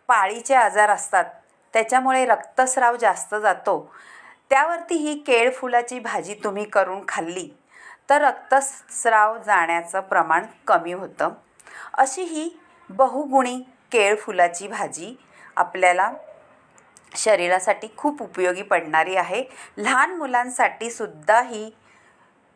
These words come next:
छानच उपयोगी पडणारी आहे. आता मी ही फुलं थोडीशी काढून घेतलेली आहे, तुम्हाला साफ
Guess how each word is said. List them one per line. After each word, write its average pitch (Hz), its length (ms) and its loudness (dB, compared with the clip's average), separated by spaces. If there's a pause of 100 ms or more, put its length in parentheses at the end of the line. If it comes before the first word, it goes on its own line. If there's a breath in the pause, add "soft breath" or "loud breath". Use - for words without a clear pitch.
छानच 196 720 0 (160)
उपयोगी 170 440 -4
पडणारी 147 520 -2
आहे. 151 220 -10 (640 loud breath)
आता - 240 0
मी 392 120 -6
ही 370 100 -6
फुलं 262 400 0
थोडीशी 226 420 -2
काढून 202 400 0
घेतलेली 254 500 -6
आहे, 262 240 -4 (420 loud breath)
तुम्हाला 269 320 2
साफ 233 400 0